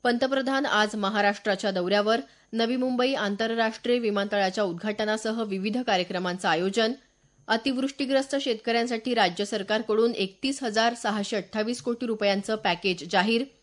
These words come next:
खरडलेल्या शेतीसाठी हेक्टरी साडेतीन लाख, तर रबी हंगामासाठी हेक्टरी दहा हजार रुपये मदत. मदत पॅकेज तुटपुंजी असल्याची विरोधकांची टीका. कर्जमाफीच्या मागणीचा पुनरुच्चार.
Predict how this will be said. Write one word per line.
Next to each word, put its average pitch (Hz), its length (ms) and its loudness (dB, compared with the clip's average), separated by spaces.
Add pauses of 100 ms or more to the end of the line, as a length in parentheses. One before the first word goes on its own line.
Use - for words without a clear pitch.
(340)
खरडलेल्या 262 600 2
शेतीसाठी 254 600 -2
हेक्टरी 226 420 0
साडेतीन 226 520 0
लाख, 240 460 4
तर 220 120 2
रबी 202 240 0
हंगामासाठी 233 680 -2
हेक्टरी 214 400 -2
दहा 208 320 2
हजार 214 220 0
रुपये 185 300 -2
मदत. 185 300 2 (720)
मदत 240 360 2
पॅकेज 277 460 0
तुटपुंजी 254 480 -2
असल्याची 247 440 -2
विरोधकांची 214 680 0
टीका. 233 340 2 (120)
कर्जमाफीच्या 233 680 -2
मागणीचा 190 460 0
पुनरुच्चार. 214 640 2